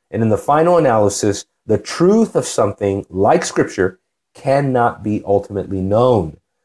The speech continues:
The result is a hopeless fideism where, where faith is based on only one's personal subjective experience and reason, or what he liked to entitle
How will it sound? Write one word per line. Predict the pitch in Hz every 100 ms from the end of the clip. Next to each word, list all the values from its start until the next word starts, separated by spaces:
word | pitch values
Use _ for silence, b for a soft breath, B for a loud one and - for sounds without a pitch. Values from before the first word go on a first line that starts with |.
| _ _ _
The | 90
result | 87 90 95 117 131 -
is | 92
a | 90 82
hopeless | _ 135 147 156 135 - - -
fideism | 156 151 147 131 139 151 - _ _ _ _
where, | - 92 82 - _
where | - 98 85 82 -
faith | - - - 131 147 156 -
is | 101 90
based | 82 80 110 147 147 -
on | - 90 -
only | 127 127 107
one's | 92 98 127 160 165
personal | - _ 156 180 180 170 170
subjective | 165 - 85 78 110 127 170 156
experience | - - 98 85 80 - _ _ _ _ _
and | 85 82 87
reason, | 110 156 147 95
or | 82 85
what | 95
he | 190 - 185 214 202
liked | 139 117
to | -
entitle | 98 - 90 90 92